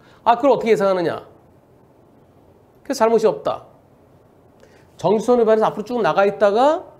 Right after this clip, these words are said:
조금 더 내 신호가 바뀌기 전에 조금 슬금슬금 움직이다 왔는데 그건 잘못이 없다. 살펴보자.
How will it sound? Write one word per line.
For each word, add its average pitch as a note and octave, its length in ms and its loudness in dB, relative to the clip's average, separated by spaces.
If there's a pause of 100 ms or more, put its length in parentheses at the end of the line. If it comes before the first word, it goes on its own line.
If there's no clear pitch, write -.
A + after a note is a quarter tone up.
(1800)
조금 B3 300 -6
더 G#3+ 400 -2 (880)
내 G#3 160 2
신호가 A#3+ 300 0
바뀌기 G#3 200 -6
전에 A#3 120 -4
조금 A#3 180 -8
슬금슬금 A#3 580 -6
움직이다 G#3 360 -2
왔는데 G3 640 -2 (400)
그건 G3+ 180 -6
잘못이 E3+ 340 -2
없다. - 480 -10 (1400)
살펴보자. A#3 680 -8